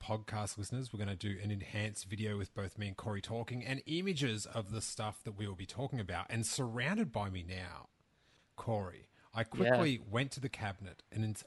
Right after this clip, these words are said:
Speaker 1: assembled some of my favorite San Diego Comic Con exclusives over the years.
Speaker 2: Nice.
Speaker 1: Now, um, in chronological order.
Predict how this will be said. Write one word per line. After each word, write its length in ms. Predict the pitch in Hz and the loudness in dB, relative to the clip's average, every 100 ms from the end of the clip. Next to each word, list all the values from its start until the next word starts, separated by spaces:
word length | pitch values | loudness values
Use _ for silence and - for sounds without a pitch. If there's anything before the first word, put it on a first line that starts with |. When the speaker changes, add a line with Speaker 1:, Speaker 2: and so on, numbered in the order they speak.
| - | -4
Speaker 1:
assembled 720 | 113 - 123 120 127 127 113 - - - | -2 0 0 2 0 0 -2 -10 -20 -20
some 520 | - - - 135 156 147 | -8 -4 4 6 6 2
of 360 | 123 117 110 101 | 2 2 2 -6
my 220 | 110 107 110 | -6 -2 -2
favorite 920 | - - - 104 117 104 123 120 - _ _ _ _ | -4 -10 -4 0 -2 0 -2 -2 -8 _ _ _ _
San 460 | - - 117 113 113 | -8 -2 2 2 2
Diego 340 | 107 104 104 | 0 0 -2
Comic 320 | - 101 101 | -2 -4 -2
Con 120 | 95 | -4
exclusives 680 | 98 - - 98 95 - 95 | -6 -8 -8 -6 -6 -4 -4
over 240 | 90 90 85 | -4 -6 -8
the 100 | 90 | -10
years. 600 | 82 73 62 - - 113 110 | -10 -12 -16 -10 -6 -6 -2
Speaker 2:
Nice. 460 | 107 110 - - - | 0 0 -4 -12 -10
Speaker 1:
Now, 540 | - 101 98 98 98 98 | -2 2 4 4 4 4
um, 480 | 98 95 92 95 - | 4 4 2 -2 2
in 260 | 147 160 170 - | 6 8 6 -2
chronological 1080 | - - - 117 117 127 117 110 101 110 110 | -10 -8 -2 4 4 6 4 4 2 0 0
order. 440 | 101 98 90 82 | 0 -2 -2 -4